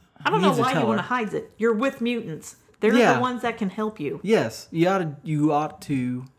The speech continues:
Speaker 2: tell her, and they can probably help you control this. It's just, it's
Speaker 1: It's that same
Speaker 2: it's
Speaker 1: thing.
Speaker 2: the same thing with all the
Speaker 1: We just need
Speaker 2: shows.
Speaker 1: to add tension. It's like, there is no logical reason of not saying something.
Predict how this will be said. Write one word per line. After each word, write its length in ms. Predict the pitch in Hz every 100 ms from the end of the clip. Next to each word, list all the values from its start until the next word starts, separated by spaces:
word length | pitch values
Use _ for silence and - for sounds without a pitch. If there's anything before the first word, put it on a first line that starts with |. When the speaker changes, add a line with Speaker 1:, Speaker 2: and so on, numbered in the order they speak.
| _ _
Speaker 2:
tell 240 | - 151 139
her, 380 | 139 147 123 123
and 140 | 143
they 140 | 139 139
can 160 | 135
probably 300 | 123 135 127
help 380 | 120 139 135 135
you 220 | 135 127 127
control 480 | 156 139 165 147 147
this. 220 | 139 135 - - -
It's 140 | 165
just, 300 | 208 202 -
it's 260 | 185 160 - -
Speaker 1:
It's 160 | 233
that 220 | - 254 -
same 200 | 285 311
Speaker 2:
it's 100 | -
Speaker 1:
thing. 100 | 254
Speaker 2:
the 60 |
same 220 | 220 220
thing 100 | 185
with 140 | 175 151
all 160 | 147
the 80 | 147
Speaker 1:
We 120 | 165
just 200 | 233 269
need 140 | 262 247
Speaker 2:
shows. 100 | 220
Speaker 1:
to 60 |
add 260 | 214 220 220
tension. 420 | - 277 - 147
It's 160 | 180 190
like, 200 | 214 208 - _ -
there 220 | 320 349
is 160 | 220 196
no 260 | 226 262
logical 540 | 240 214 220 220 233 208
reason 580 | 196 190 151 151 156 151 _ _ _ -
of 140 | 175
not 300 | 180 180 -
saying 340 | - 185 151 -
something. 500 | - - - -